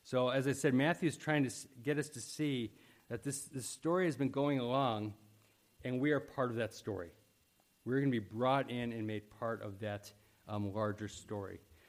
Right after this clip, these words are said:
So at this point, when we get through the end of verse thirty-four, uh, Matthew leads us into a transition. As I said, each of the three miracles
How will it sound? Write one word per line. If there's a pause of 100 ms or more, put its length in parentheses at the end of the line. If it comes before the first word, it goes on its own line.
(120)
So
at
this
point,
when
we
get
through
the
end
of
verse
thirty-four, (380)
uh,
Matthew
leads
us
into
a
transition.
As
I
said,
each
of
the
three
miracles